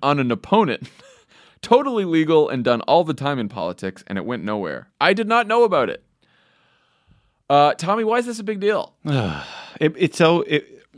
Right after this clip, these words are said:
Speaker 2: it was actually very useful for me, too, to have been checked out for a week and a half for this discussion, because I think when you zoom out, like you sort of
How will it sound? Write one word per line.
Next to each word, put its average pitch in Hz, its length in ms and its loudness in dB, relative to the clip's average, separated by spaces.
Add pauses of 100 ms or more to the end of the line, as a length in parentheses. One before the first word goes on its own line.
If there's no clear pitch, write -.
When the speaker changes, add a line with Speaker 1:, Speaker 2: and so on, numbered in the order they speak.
(140)
Speaker 2:
it 139 100 0
was 135 160 0
actually 160 260 2
very 104 320 2
useful 92 400 -6
for 98 240 -4
me, 90 240 -2
too, 92 260 -6
to 90 140 -6
have 85 160 -8
been 85 220 -6
checked 92 280 -6
out 85 240 -2
for 87 420 -6
a 87 100 -10
week 85 420 -12 (240)
and 90 100 -12
a 85 60 -8
half 85 260 -4
for 95 120 -8
this 90 160 -6
discussion, 98 580 -4
because 98 380 -2 (200)
I 101 60 -6
think 139 180 0
when 131 120 4
you 104 180 4
zoom 90 240 -2
out, 85 260 -4 (160)
like 87 220 -10
you 87 80 -12
sort 85 220 -10
of - 60 -20